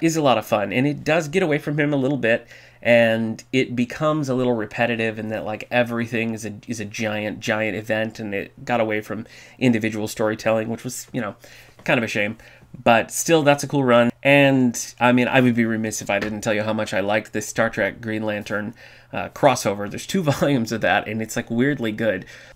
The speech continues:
If you listen to the podcast at all, you know what a sucker I am for crossovers. It manages to, like, bring both worlds together in a really satisfying way, and it also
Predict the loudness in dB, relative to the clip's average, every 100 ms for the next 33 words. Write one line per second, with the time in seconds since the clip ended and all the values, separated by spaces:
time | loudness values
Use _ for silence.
0 | -2 2 4 2 0 0 2 2 4 2
1 | 2 2 4 2 0 2 2 0 -4 -6
2 | -4 0 2 4 2 0 -2 -2 2 0
3 | 2 0 0 -2 -12 -20 -20 -20 -2 0
4 | 2 2 2 0 -2 -2 0 4 4 2
5 | -8 -20 _ _ _ -10 2 4 6 4
6 | 4 2 2 2 2 2 0 -4 0 0
7 | 0 -4 -2 -2 -2 2 4 4 2 -4
8 | -2 0 6 6 6 2 -8 -20 2 4
9 | 4 4 2 2 4 6 6 2